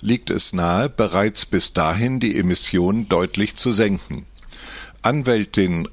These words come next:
Rhoda Verheyen geht davon aus, dass der Karlsruher Beschluss der Umweltbewegung nun auf allen Feldern der Klimapolitik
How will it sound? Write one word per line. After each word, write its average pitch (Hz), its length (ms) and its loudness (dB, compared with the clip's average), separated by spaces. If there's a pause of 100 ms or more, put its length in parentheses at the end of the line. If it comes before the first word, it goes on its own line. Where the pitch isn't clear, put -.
Rhoda 104 480 0
Verheyen 90 600 0
geht 90 220 -2
davon 92 320 0
aus, 113 540 0
dass 101 240 0
der 90 160 0
Karlsruher 117 600 0
Beschluss - 600 -2
der 92 200 0
Umweltbewegung 104 1000 0
nun 117 280 0
auf - 360 -4
allen 120 300 0
Feldern 107 540 0
der - 120 0
Klimapolitik 107 1040 -2